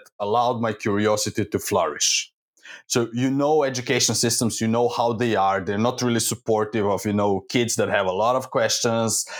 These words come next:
uh, that are seen as troublemakers, you know, asking, "Why this? Why that? Why does it have to be like that?"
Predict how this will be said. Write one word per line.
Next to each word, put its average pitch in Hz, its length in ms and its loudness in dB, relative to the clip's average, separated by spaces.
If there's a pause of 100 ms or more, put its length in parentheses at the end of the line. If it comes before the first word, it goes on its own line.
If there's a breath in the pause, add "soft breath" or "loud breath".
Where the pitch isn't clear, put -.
(120)
uh, 98 360 2 (180)
that 113 240 2
are 104 160 2
seen 113 320 0
as 104 340 0
troublemakers, 123 800 0
you 110 80 0
know, 101 80 0
asking, 107 380 0
"Why 143 220 2
this? 135 300 -2
Why 131 240 0
that? 127 220 -2
Why 120 140 0
does 123 160 -2
it 117 80 -4
have 117 240 0
to 113 80 -6
be 110 100 2
like 92 160 2
that?" 87 140 -2